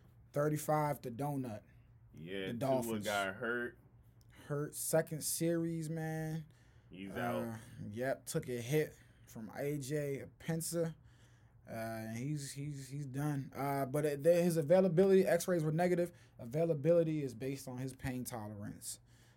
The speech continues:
Speaker 1: Uh, um, pain tolerance, man. You know, for week three, basically, what he can take on the ribs. But thirty-five to zero, get
Speaker 2: Shout
Speaker 1: back
Speaker 2: out.
Speaker 1: game for the Bills.
Speaker 2: Yeah.
Speaker 1: Tua, can we take a pause for a second?
Speaker 2: What?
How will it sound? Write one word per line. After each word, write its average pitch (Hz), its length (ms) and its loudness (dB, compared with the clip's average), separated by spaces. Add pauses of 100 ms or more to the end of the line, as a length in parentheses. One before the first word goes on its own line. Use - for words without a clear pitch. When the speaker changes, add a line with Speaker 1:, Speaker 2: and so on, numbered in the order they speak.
(120)
Speaker 1:
Uh, - 40 -8
um, 107 720 -6 (760)
pain 117 260 -6
tolerance, 104 540 -8
man. 101 440 -10
You 110 120 -8
know, 104 120 -6
for 101 200 -14
week 110 240 -10
three, 110 160 -8
basically, 98 500 -12
what 123 160 -10
he 117 60 -10
can 110 180 -12
take 117 300 -10
on 104 140 -10
the - 60 -10 (100)
ribs. - 440 -14 (460)
But - 160 -14
thirty-five 135 680 -4
to - 160 -14 (200)
zero, 120 560 -4 (480)
get 143 180 0
Speaker 2:
Shout 85 80 -4
Speaker 1:
back 135 200 0
Speaker 2:
out. 120 60 -8
Speaker 1:
game 131 240 -4
for - 140 -10
the 120 60 -8
Bills. 117 760 -6 (600)
Speaker 2:
Yeah. - 80 -14
Speaker 1:
Tua, 165 240 -6 (440)
can 110 160 -12
we 143 60 -8
take 143 240 -10
a - 40 -10
pause 139 460 -12
for - 160 -16
a - 60 -20
second? - 220 -20 (840)
Speaker 2:
What? 78 200 -14